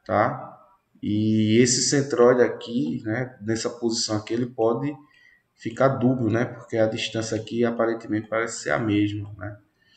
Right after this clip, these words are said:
Então, esses pontos, aqueles centroides, eles vão mudando, porque também se eu tivesse colocado um centroide aqui, em vez de desse, dessa posição aqui, com certeza eu ia identificar mais rápido isso aqui.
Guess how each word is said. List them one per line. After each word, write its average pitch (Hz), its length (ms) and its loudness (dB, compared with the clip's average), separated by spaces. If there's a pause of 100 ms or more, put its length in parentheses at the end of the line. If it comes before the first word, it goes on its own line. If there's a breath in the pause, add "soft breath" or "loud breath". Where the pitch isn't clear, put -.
(360)
Então, 107 160 2
esses 113 300 0
pontos, 120 400 -2
aqueles 117 500 -2
centroides, 110 420 -2
eles 117 180 0
vão 117 100 -2
mudando, 131 800 -2 (240 soft breath)
porque 110 220 -4
também 131 220 2
se 139 80 0
eu 131 40 2
tivesse 139 280 0
colocado 135 340 6
um 120 60 -2
centroide 107 500 -2
aqui, 131 560 -6 (460)
em 104 80 -2
vez 104 220 4
de 104 100 -2
desse, 110 500 2
dessa - 220 -6
posição 107 460 -6
aqui, 113 460 -8 (440 soft breath)
com 147 160 2
certeza 135 640 4
eu 139 120 4
ia 139 120 4
identificar 135 500 -2
mais 127 320 0
rápido 120 380 -2
isso - 180 -6
aqui. 104 420 -10